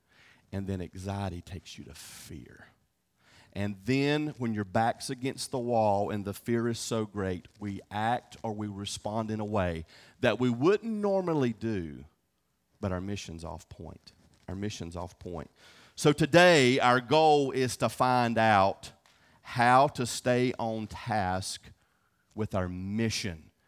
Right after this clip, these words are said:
and that is to glorify God. Now look, we have a creator who is worthy of this. Revelation four eleven says this,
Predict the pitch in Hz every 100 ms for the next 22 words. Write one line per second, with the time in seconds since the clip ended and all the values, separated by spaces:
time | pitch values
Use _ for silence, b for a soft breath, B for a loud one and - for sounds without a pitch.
0 | _ 92 98 107 110 - 110 95 92 95
1 | 87 90 85 92 87 82 80 _ b b
2 | b _ _ _ _ _ - - 107 110
3 | 131 123 - - b b b b b 104
4 | 120 143 143 123 135 131 120 110 107 98
5 | - 117 110 - 127 120 123 131 127 104
6 | 107 123 113 107 101 107 117 110 101 95
7 | 82 95 92 80 - 101 117 120 120 123
8 | - 113 107 120 113 107 104 113 104 95
9 | - 101 92 92 98 98 85 - -